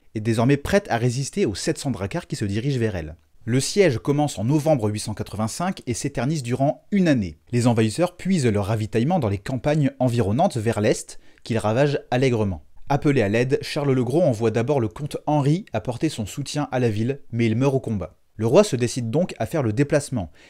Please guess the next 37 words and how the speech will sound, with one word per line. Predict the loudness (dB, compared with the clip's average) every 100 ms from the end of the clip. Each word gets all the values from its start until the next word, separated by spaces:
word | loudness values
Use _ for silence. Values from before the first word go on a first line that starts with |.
| -8
et | -2
arrive | 0 0
sur | -2 -2
les | 0
lieux | 4 4 4
en | 2 2
octobre | 0 2 0 2 0
huit | 0
cent | -4 -6
quatre-vingt-six, | -4 -4 -6 -6 -10 -12 -4
soit | 0 2
près | 2
d'un | 4 6 4 4
an | 0 0
après | -2 0
le | 0
début | 0 0 -2
du | -6
siège. | -4 -4 -4 -8 -6
Il | -2
faut | 0
imaginer | 2 2 0 0
la | 0
situation | -2 -6 -6 -4
de | -6
Paris | 0 0 2 4 2
après | 2 -4 0
autant | 0 0 0
de | 0
temps | 0 -2
d'attente | -2 0 -2 -2 -6 -20 -8
et | 0
dans | 0
des | 0
conditions | -2 -6 -6 -6 -8
si | -6 -4
précaires. | -2 -4 -6 -12